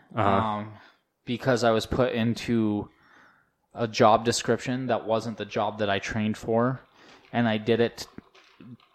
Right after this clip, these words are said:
Speaker 2: to the point where I was actually able, able to save the Navy over a half million dollars.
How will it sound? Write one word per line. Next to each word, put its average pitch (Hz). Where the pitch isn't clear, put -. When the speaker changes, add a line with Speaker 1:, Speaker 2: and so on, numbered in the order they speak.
Speaker 2:
to 139
the 120
point 117
where 110
I 107
was 104
actually 110
able, 110
able 107
to 98
save 104
the 104
Navy 104
over 95
a 95
half 98
million 95
dollars. -